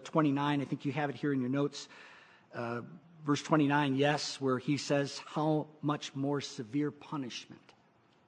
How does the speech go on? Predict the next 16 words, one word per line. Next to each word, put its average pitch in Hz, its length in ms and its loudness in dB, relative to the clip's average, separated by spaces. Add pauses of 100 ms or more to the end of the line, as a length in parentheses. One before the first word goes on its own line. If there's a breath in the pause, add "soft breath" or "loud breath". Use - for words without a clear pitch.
(920)
These 165 260 0
kinds 160 300 2
of 135 100 -6
people 175 260 2
who 139 100 -2
continue 175 520 4
to 160 60 4
sin, 156 240 2
who 143 120 0
go 143 120 2
back 175 320 4 (120)
into 190 500 4
their 170 160 4
sin 170 280 0
after 151 240 -2
being 151 300 4